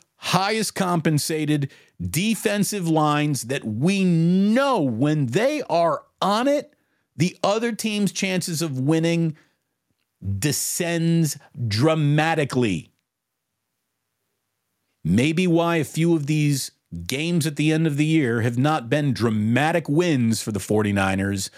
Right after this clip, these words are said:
have been because these guys are not getting what they're paid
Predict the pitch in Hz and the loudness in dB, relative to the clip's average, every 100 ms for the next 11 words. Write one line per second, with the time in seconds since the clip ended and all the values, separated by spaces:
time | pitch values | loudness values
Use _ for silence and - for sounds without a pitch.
0 | - - _ _ _ _ - 82 120 120 | -20 -20 _ _ _ _ -2 0 2 2
1 | 107 123 107 - 143 139 131 131 120 113 | 2 0 0 -2 0 2 2 0 0 0
2 | 120 98 120 104 104 101 104 113 101 - | -2 0 -2 0 0 0 0 0 -2 -2
3 | 117 98 | 0 0